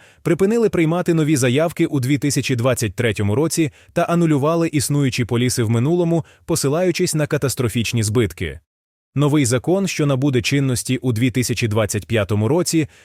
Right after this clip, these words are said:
зобов'яже страховиків пропонувати поліси у зонах високого ризику пожеж. Дональд Трамп закликав губернатора Каліфорнії Гевіна Ньюсома піти у відставку через руйнівні пожежі в Лос-Анджелесі, звинувативши його у грубій некомпетентності.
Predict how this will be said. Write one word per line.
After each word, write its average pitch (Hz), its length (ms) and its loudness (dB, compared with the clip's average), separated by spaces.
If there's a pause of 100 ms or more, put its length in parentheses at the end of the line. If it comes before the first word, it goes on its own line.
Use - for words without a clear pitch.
(100)
зобов'яже 165 600 0
страховиків 120 640 -2
пропонувати 127 680 0
поліси 151 460 0
у 120 180 0
зонах 127 380 0
високого 110 540 0
ризику 101 380 -2
пожеж. 92 520 -4 (540)
Дональд 113 380 2
Трамп 165 440 -2
закликав 135 520 0
губернатора 135 600 0
Каліфорнії 127 640 0
Гевіна 110 380 2
Ньюсома 113 520 0 (240)
піти 143 240 -2
у 202 100 0
відставку 160 540 -2
через 127 280 0
руйнівні 127 460 2
пожежі 117 440 0
в 107 60 -2
Лос-Анджелесі, 92 800 -2 (260)
звинувативши 135 720 0
його 147 300 2
у 120 60 2
грубій 117 360 2
некомпетентності. 101 1040 -2